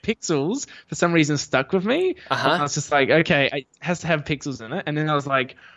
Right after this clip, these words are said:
Speaker 1: Rising, 'cause it's kind of like a new show rising up. Well, the old show, which had been going Zap for, like, ten years, so this is, like, a new show rising up, so Pixels Rising.
Speaker 2: Well, I think it's, it's actually way better. I like, I like Zap was, was great and,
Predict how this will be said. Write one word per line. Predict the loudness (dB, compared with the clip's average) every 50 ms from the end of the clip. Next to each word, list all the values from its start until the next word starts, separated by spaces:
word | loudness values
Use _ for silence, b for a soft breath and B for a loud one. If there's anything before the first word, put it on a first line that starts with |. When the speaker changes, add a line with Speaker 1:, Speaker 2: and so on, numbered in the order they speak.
| b b -4
Speaker 1:
Rising, | 0 4 4 6 6 4 4 2 -2 -2
'cause | -4 -4 -4 -4
it's | -6 -4
kind | 0 2 2 2
of | 2 2
like | 2 2 2 0 -2 -4
a | -4 -2
new | 0 2 2 4 4
show | 4 4 4 4
rising | 4 4 4 4 4 4 2 2 -2 -4 -4 -4
up. | -4 -4 -6 -8 -14 -18 -18 -8 -4
Well, | 0 0 2
the | 2 2 2 4
old | 6 6 6 6
show, | 4 4 4 4 4
which | 2 0 0
had | -2 -2
been | -2 -2 0
going | 0 2 2 0 0
Zap | 0 0 0 0 -2
for, | -4
like, | -2 -2 -2 -2 -2
ten | -2 -2 0
years, | 0 2 2 2 2 0 -2 -2
so | -2 -2
this | -2 -2 -4
is, | -2 0
like, | 0 0 0 B B B B B -4
a | -2
new | 0 4 4 6 6
show | 6 6 6 6
rising | 6 4 4 4 4 2 2 0 -2 -2
up, | -4 -4
so | -6 -8
Pixels | -8 -8 -10 -10 -6 -6 -6 -6 -8 -6
Rising. | -4 0 0 0 0 -2 -4 -8 -10 -10 -12 -16 -8 -2
Speaker 2:
Well, | 0 2 6
I | 8 8 6
think | 6 4 2 2
it's, | 2 2 2 0 -2 -4 -4 -2
it's | -2 0 2 4
actually | 2 2 2 0 -2
way | -2 0 0 0
better. | 0 0 0 0 2 0 -2 -4 -2 0
I | 2 4 4
like, | 4 4 2 2 0 -2 -2 -2
I | 0
like | 2 4 2 2 2
Zap | 2 2 2 2 2 2
was, | 2 2 2 2 0 -4 -2
was | -2 -2 -2 -2
great | -4 -2 0 0 0
and, | -2 -6 -10